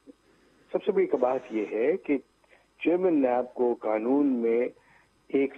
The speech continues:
security of tenure है, उनके removal का एक तरीका दिया गया और उसको बेहतर तरीके से करके,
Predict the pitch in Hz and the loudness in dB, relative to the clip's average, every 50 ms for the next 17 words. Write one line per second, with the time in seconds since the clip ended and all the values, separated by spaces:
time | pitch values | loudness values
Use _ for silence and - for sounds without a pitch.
0 | - 131 120 - 131 127 123 117 - - - - - - 113 104 98 92 90 92 | -6 -6 -2 0 0 0 0 -2 -2 -4 -4 -4 -4 -4 -4 -4 -4 -4 -4 -4
1 | 92 - - - - - - _ _ _ _ _ _ _ _ _ _ _ _ - | -6 -8 -10 -14 -14 -16 -18 _ _ _ _ _ _ _ _ _ _ _ _ -2
2 | 160 156 147 - 156 143 131 123 113 117 123 127 131 139 123 - - 117 107 101 | -2 0 0 0 0 2 2 0 0 0 -2 0 0 -2 -2 0 0 0 0 -2
3 | - - 113 107 104 95 - 107 90 87 95 92 87 90 92 113 143 185 190 180 | -4 -6 -6 -4 -4 -4 -2 -4 -4 -2 -2 -4 -4 -2 0 0 2 2 2 0
4 | 175 - - 202 190 170 143 131 127 135 117 - - 170 - - - 120 113 101 | -2 -2 -2 0 0 0 -2 -2 -2 -2 -2 0 -2 -4 -4 -2 -4 -6 -6 -6
5 | - - 95 - 95 - - 90 85 - - - 180 | -8 -8 -10 -10 -12 -12 -10 -10 -10 -10 -8 -6 -6